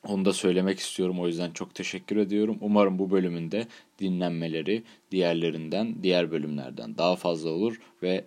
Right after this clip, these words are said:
dinlenmeler artarak devam eder. Ee, buraya kadar dinlediğiniz için teşekkür ederim.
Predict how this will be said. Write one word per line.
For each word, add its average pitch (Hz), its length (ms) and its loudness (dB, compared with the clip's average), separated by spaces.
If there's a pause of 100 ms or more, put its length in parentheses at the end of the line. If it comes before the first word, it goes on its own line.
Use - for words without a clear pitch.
dinlenmeler 80 680 -4
artarak 80 600 -6
devam 85 340 4
eder. 92 340 -4 (340)
Ee, 78 340 -10
buraya 90 240 0
kadar 80 380 -6
dinlediğiniz 85 540 -4
için - 200 -12
teşekkür 87 480 -6
ederim. 117 380 0